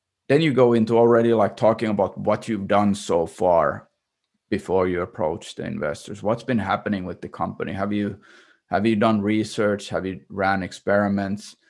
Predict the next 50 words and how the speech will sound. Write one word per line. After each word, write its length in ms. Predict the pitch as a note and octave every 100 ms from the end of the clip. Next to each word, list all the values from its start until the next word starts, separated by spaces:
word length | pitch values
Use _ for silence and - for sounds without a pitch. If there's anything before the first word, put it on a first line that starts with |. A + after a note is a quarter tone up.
| _ _
And 100 | -
do 60 | G2+
you 140 | C3
have 140 | B2 B2+
a 60 |
prototype 680 | - - B2 B2 - E2 G2
of 100 | -
the 80 | G#2
game 320 | F#2 F#2 F#2
already 480 | D#2 D2 F#2+ F2+ - -
that's 200 | F2+ -
playable? 680 | - G#2+ G#2+ E2+ B1+ A2 - _ _
'Cause, 220 | - F#2+ _ -
uh, 260 | E2 F2 - _ _ -
if 160 | A2
you, 200 | A2 A2 A2+
if 160 | B2+
you 80 | C3
can 240 | B2+ A2 A2
put, 280 | C#3 B2+ - _
like, 260 | G#2+ F#2+ -
a, 200 | F2+ F2+ - -
I 60 | A#2
recently 540 | A#2+ C#3+ C#3+ A2 A2+
got 220 | A2+ G#2+ G#2+
a, 140 | F#2+ G#2+
a 80 |
pitch 360 | G#2 - C3 -
deck 240 | D#2 -
which 200 | E2 -
had 180 | - E2+
a 60 | -
Q 320 | - C3 A#2
R 160 | E2+ -
code 520 | - G2+ D#2+ F2 - _ _
for 120 | - G2+
Test 400 | - G#2 - -
Flight 480 | F#2+ F2 E2 - _ -
to 80 |
download 540 | G2+ F#2+ G#2 - F2 G2+
the 60 |
build, 400 | - F#2 F2+ F2
and 120 | - F#2
that 120 | G2+
was 180 | G2+ G2+
awesome. 540 | F#2 F#2 - C2+ - _ - -
I 80 | A2
was 160 | G#2 G#2+
like, 260 | F#2 - _
"Hey, 380 | - A2+ G#2+ F2